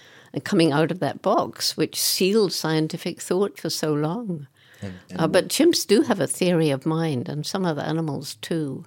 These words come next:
Speaker 2: This is it. There, there, there seems to be fewer and fewer distinctions. Each time we go looking cleverly enough, one more comes crumbling down. In, in a sense, you, you started a lot of that as, as, as regards the apes. What do you think are the, the current sort of frontiers of that? What, what are the, the, the avenues to pursue most vigorously to start breaking down more barriers?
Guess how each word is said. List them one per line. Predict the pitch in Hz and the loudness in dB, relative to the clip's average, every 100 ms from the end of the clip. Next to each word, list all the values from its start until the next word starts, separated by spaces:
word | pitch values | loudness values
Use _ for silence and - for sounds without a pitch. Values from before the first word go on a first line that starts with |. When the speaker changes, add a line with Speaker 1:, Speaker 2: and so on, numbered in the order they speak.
| _ | _
Speaker 2:
This | 127 - | -14 -12
is | 117 | -12
it. | 175 | -12
There, | - 85 82 | -10 -10 -10
there, | 80 82 76 | -8 -6 -4
there | 82 78 | -2 -2
seems | - 90 90 - | -2 -2 -2 -6
to | - | -6
be | 87 | -8
fewer | - 104 101 90 | -4 -2 2 2
and | 82 85 | 0 -2
fewer | - 98 85 | -2 0 0
distinctions. | 78 98 107 135 92 | -2 -4 -4 -2 -2
Each | 87 - | 0 0
time | 85 | 0
we | 82 80 | 2 2
go | 78 | 0
looking | 78 78 82 78 | 0 0 -2 -2
cleverly | 85 73 76 76 | -2 -2 -2 -2
enough, | 69 85 156 - - - | -2 -2 -4 -8 -12 -8
one | 71 78 | -6 -4
more | 76 78 | -4 -4
comes | - 80 - | -4 -6 -4
crumbling | 82 73 73 73 | -4 -2 -2 -2
down. | 104 62 | -2 -4
In, | 69 | -4
in | 85 | -2
a | 85 | -2
sense, | - 82 - | -2 -4 -4
you, | 82 | -6
you | 80 82 | -4 -4
started | - 127 135 - - | 0 2 0 -4 -4
a | |
lot | 147 - | -4 -4
of | 139 | -6
that | 127 - - | -6 -6 -10
as, | - | -10
as, | - - | -10 -10
as | - 67 | -8 -8
regards | 123 - 123 | -6 -6 -8
the | - 113 | -8 -6
apes. | - - - - - - - - - - | -6 -8 -12 -12 -16 -14 -14 -16 -18 -2
What | 117 | 2
do | 120 | 4
you | 107 104 | 4 2
think | - 92 | 0 -2
are | 85 | -2
the, | 78 69 | -2 -4
the | 73 | -4
current | - 76 - | -4 -4 -4
sort | - - 76 | -6 -6 -8
of | 69 | -8
frontiers | - - 95 85 - 87 57 - - | -12 -4 -2 0 -2 -2 -2 -4 -4
of | 69 60 | -6 -4
that? | - - | -4 -4
What, | - 64 | -6 -4
what | 73 | -4
are | 71 | -4
the, | 69 62 60 - | -2 -2 -2 -4
the, | 73 - | -6 -4
the | 82 85 | 0 0
avenues | 82 80 71 | 0 -2 -4
to | - | -6
pursue | - 76 - 80 | -6 -2 0 0
most | 73 71 | 0 -2
vigorously | 78 76 67 55 62 58 | -2 -2 -2 -4 -6 -6
to | 67 | -6
start | - 69 58 | -4 -4 -2
breaking | 71 71 71 | -4 -4 -2
down | 71 71 | 0 0
more | 87 | -2
barriers? | - - - - | -4 -6 -10 -12